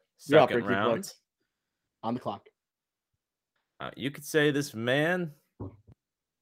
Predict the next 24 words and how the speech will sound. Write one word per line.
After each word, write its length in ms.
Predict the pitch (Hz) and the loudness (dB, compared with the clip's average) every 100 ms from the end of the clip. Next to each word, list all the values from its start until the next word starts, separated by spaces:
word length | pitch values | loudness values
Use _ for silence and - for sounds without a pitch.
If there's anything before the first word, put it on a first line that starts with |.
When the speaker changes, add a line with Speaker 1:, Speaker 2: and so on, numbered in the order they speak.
| _ _ _ _ | _ _ _ _
Speaker 2:
stopped 440 | - 110 139 143 | -8 -2 -2 -4
communism. 640 | - 113 160 143 76 - - _ _ _ _ - - _ _ _ _ _ _ | -10 -6 -6 -6 -10 -14 -20 _ _ _ _ -20 -20 _ _ _ _ _ _
Speaker 1:
Yep. 180 | 143 104 _ _ _ _ _ - | -14 -14 _ _ _ _ _ -2
Speaker 2:
Rocky 340 | 90 143 131 | 0 0 -4
four. 480 | - - 104 76 - _ _ _ _ _ _ _ _ _ - | -6 -2 -2 -2 -6 _ _ _ _ _ _ _ _ _ -4
I 400 | 98 101 98 - - _ _ _ _ _ _ _ | 2 4 4 2 -12 _ _ _ _ _ _ _
have 260 | - 123 123 | -2 0 0
a 60 | 80 | -2
great 580 | 87 87 127 151 - | -2 2 2 0 -6
looking 320 | 85 113 101 80 | -6 -4 -4 -6
graphic, 600 | 78 82 82 - - - | -2 -2 -4 -8 -12 -8
I 100 | 80 | -6
will 200 | 80 82 | -4 -4
say 400 | - 82 65 - - | -4 -6 -6 -10 -14
right 160 | 76 - | -12 -8
now, 240 | 67 55 | -10 -10
'cause 140 | - 87 | -8 -6
I 80 | |
got 200 | 85 78 | -4 -6
Captain 360 | - 82 - 123 | -6 -6 -4 -2
America 560 | 120 87 80 80 - 71 | -2 -2 -2 -4 -6 -4
in 140 | 80 | -4
the 60 | 80 | -6
suit, 460 | - - 76 - | -6 -6 -6 -6